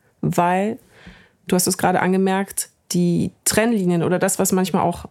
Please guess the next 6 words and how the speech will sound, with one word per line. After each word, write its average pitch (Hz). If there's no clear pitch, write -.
als -
ominöse 185
Spaltung 180
der 175
Gesellschaft 175
oder 156